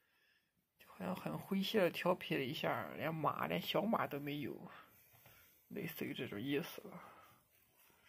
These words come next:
他这《诗经》是因为他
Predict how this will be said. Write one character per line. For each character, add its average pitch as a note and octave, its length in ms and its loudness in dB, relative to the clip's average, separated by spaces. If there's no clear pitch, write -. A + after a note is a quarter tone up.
他 A3 160 4
这 A#3 120 2
《诗 A3 200 0
经》 C#4 160 4
是 - 180 -2
因 C4+ 140 2
为 C#4 100 4
他 B3+ 260 -2